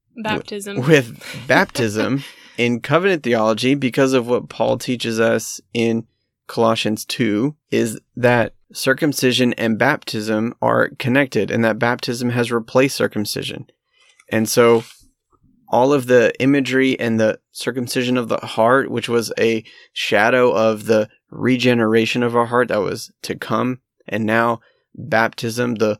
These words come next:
Speaker 2: the washing of the Holy Spirit and regenerating us, like Titus three five talks about, those are connected. The newness of your heart is connected.
Speaker 1: Mm-hmm.
Speaker 2: And the ritual, the actual sacrament, had different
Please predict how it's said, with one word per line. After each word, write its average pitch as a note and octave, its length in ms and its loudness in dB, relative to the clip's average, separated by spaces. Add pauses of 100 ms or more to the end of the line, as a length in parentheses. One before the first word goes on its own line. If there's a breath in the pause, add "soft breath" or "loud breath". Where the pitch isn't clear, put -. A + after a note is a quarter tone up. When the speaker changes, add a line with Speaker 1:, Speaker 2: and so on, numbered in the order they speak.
(140)
Speaker 2:
the G#2+ 260 -2
washing A2 440 0
of A2+ 100 -4
the G#2+ 100 -4
Holy A#2+ 300 2
Spirit A#2+ 340 -2
and G#2+ 140 0
regenerating A#2 720 2
us, A#2 180 -4
like A2 160 -2
Titus A2 400 0
three A2+ 360 -2 (320 loud breath)
five A2 280 0
talks A2 300 -6
about, A2+ 340 0 (220)
those A#2+ 200 0
are C3 60 0
connected. B2 520 0
The G#2+ 160 2
newness C3+ 600 2
of A#2+ 140 -2
your A#2 140 -2
heart A2+ 400 -2
is G#2+ 140 -8
connected. A2+ 520 -6 (360)
Speaker 1:
Mm-hmm. G#3 220 -18
Speaker 2:
And A#2 360 0 (420)
the C#3 260 4
ritual, B2+ 840 2
the B2+ 60 0
actual C3 400 -2
sacrament, A#2 680 -2 (580)
had D3 360 -2
different B2 440 -2